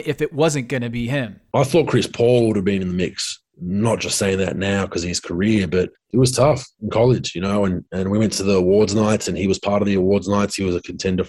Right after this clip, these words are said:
Speaker 2: for all the awards with myself, the Naismith and all that kind of stuff and the Wooden. And I thought he'd have a genuine chance, but yeah, I was surprised that he kinda, he kinda slipped that, that far down. I thought he'd be, he should have been in conversation with myself, Marvin,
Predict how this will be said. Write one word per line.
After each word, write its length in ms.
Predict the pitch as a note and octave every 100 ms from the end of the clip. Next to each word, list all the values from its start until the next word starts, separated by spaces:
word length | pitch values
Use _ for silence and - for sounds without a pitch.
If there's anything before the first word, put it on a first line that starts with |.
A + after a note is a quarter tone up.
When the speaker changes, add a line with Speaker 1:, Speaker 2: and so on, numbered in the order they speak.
| _
Speaker 2:
for 140 | F#2
all 80 | F2+
the 80 | F2
awards 480 | E2+ F#2 F#2+ F2+ -
with 100 | -
myself, 560 | F2+ - F#2+ G2 - - _ _
the 120 | F#2+
Naismith 480 | F2+ F#2+ F#2+ G2 F#2+
and 100 | E2+
all 60 | F2+
that 160 | G2
kind 160 | - F#2
of 60 | -
stuff 340 | - F#2 G2
and 80 | E2
the 60 |
Wooden. 340 | D#2+ G2 G2 F#2+ _ _ -
And 100 | G2+
I 80 | A#2+
thought 220 | B2+ G#2+
he'd 100 | G#2
have 160 | F#2+
a 60 | F2
genuine 320 | E2+ F2+ E2
chance, 360 | D#2 F#2+ A2 -
but 220 | - D#2 -
yeah, 160 | F#2+
I 60 | F2+
was 160 | F#2+ -
surprised 500 | - F#2 F#2+ F#2 E2+
that 80 |
he 240 | D#2 F2+ E2+
kinda, 380 | F#2 E2+ E2 -
he 100 | F#2
kinda 260 | F2 F2+ E2+
slipped 300 | - F2+ -
that, 220 | A2 E2 -
that 180 | E2+ -
far 240 | F#2 F2
down. 300 | F2 F#2 F#2
I 80 | E2+
thought 180 | F#2+ F2+
he'd 140 | E2+
be, 280 | F2 E2 D#2+ _ -
he 100 | F2
should 200 | D#2+ A#2
have 60 | G2+
been 120 | F#2
in 80 | E2+
conversation 640 | - E2+ D#2+ F#2 G2 F2
with 80 | D#2+
myself, 460 | D#2 D2+ F2+ E2+ E2
Marvin, 440 | E2+ F2 E2+ E2